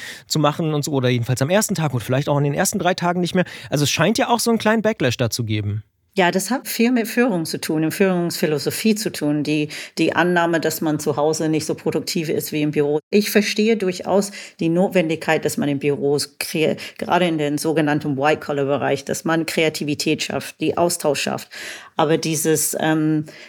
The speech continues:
Speaker 2: gezwungenermaßen zurück ins Büro zu kommen, ich bin kein Fan davon. Ich glaube auch nicht, äh, perspektivisch, dass die Unternehmen, die sich da positionieren,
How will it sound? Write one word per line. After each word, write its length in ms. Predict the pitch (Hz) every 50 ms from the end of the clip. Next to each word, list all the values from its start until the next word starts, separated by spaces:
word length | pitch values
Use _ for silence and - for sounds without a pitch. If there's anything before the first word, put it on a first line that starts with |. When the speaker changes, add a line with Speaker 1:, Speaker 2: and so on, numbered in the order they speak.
| - _ _
Speaker 2:
gezwungenermaßen 880 | - 170 - - - 214 214 214 196 180 175 170 185 196 202 - 175
zurück 280 | 156 180 160 170 180 -
ins 140 | 196 165 -
Büro 280 | - 165 156 156 180
zu 120 | 185 - 208
kommen, 220 | - 190 180 175
ich 160 | - 156 -
bin 140 | - 196 202
kein 200 | 202 - 175 165
Fan 240 | - - 160 160 175
davon. 400 | 202 196 202 - 226 233 247 240
Ich 120 | - 147 -
glaube 340 | - 156 160 165 190 185 -
auch 220 | 170 160 156 -
nicht, 320 | 175 165 156 - - -
äh, 160 | 160 160 156 151
perspektivisch, 680 | - 170 156 - - 165 160 - - 175 - 160 156
dass 180 | - 156 151 -
die 120 | 165 160
Unternehmen, 480 | - - 165 - 156 143 156 165 160 156
die 140 | 156 160 151
sich 280 | - - 151 143 -
da 140 | - 147 143
positionieren, 840 | - - 165 147 147 143 131 - - 156 156 156 160 156 156 151 156